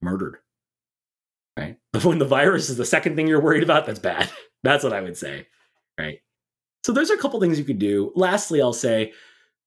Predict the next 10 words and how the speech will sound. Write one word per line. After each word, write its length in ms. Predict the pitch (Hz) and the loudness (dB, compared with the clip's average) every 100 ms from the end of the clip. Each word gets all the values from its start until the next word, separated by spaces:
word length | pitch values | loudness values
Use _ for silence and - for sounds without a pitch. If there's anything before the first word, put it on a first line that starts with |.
| - | -8
small 320 | - 175 123 | -2 0 0
businesses 640 | 113 110 143 131 139 127 | 0 -2 -4 -4 -4 -4
in 100 | 127 | -2
this 160 | 120 120 | -4 -4
country 600 | 120 107 127 123 123 147 _ - | -6 -6 -4 -2 -4 -8 _ -12
have 100 | 98 | -10
been 160 | 82 78 | -8 -10
hammered 680 | - - 90 87 95 95 92 | -12 -10 -6 -4 -4 -4 -4
throughout 280 | 107 101 - | -6 -6 -6
this. 260 | 104 - | -8 -8